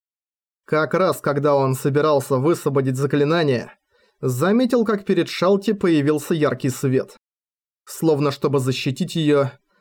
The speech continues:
свет занял пространство между ними и принял форму размером с человека.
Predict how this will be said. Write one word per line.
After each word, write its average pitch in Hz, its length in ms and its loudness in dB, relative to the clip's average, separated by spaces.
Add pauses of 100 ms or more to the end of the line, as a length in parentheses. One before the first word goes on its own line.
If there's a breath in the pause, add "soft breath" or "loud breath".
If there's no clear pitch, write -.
(140)
свет 208 420 0
занял 139 460 0
пространство 147 720 -2
между 147 360 0
ними 151 520 0 (320)
и 135 200 2
принял 190 420 0
форму 175 440 2
размером 131 460 0
с - 60 -14
человека. 135 800 0